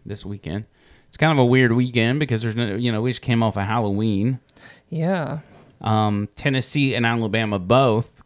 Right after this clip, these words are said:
Speaker 1: coming off a bye week. There was no football for those two teams last week, so coming back will be exciting. I think, uh, Alabama plays L S U.
Speaker 2: Mm, I love L S U.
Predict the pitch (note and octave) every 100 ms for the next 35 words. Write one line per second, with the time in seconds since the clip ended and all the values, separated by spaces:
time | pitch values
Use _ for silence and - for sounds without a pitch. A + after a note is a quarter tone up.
0 | - C3+ C3+ B2 - F2+ G#2 G#2+ C3+ C3
1 | F#2 G2 - A#2+ G#2+ G#2+ A#2 B2 A2+ -
2 | _ _ - D3+ - B2 A2+ B2 A2 A2
3 | - A2 F#2+ A2+ G2+ G#2+ G#2+ A#2 - F#2
4 | G#2 G2 - - A#2 G2+ G2 - _ _
5 | _ _ _ _ - B2+ A2 G#2 A2 G#2
6 | - A#2 G#2 A2+ A2 F2+ - F#2+ F#2 G#2+
7 | E3 - _ _ - - _ _ - G#2
8 | B2+ A#2 G#2 G2 A2+ G2 F2+ A2+ G2+ A2
9 | A2+ - G#2+ G#2 A2 D#3 - - _ _
10 | _ _ _ - G#2+ A2 G#2 - A2+ A#2
11 | E3 A3+ - _ _ _ - - G3 F#3+
12 | E3 - E3 E3+ E3 D#3 D3 D3 - C#3+
13 | C#3+